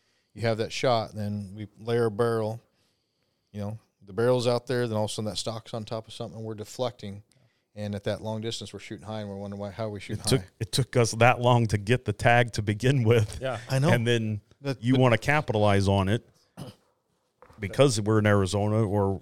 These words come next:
Speaker 2: any
Speaker 1: That's exactly
Speaker 2: state,
Speaker 1: true.
Speaker 2: and you're like, "Man, I'm here. There's that buck.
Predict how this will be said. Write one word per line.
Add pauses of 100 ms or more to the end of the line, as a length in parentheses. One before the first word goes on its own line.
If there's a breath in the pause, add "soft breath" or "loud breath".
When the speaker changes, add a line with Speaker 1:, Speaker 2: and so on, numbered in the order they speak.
(100)
Speaker 2:
any
Speaker 1:
That's
exactly (100)
Speaker 2:
state,
Speaker 1:
true. (200)
Speaker 2:
and
you're
like,
"Man,
I'm
here. (580)
There's
that
buck.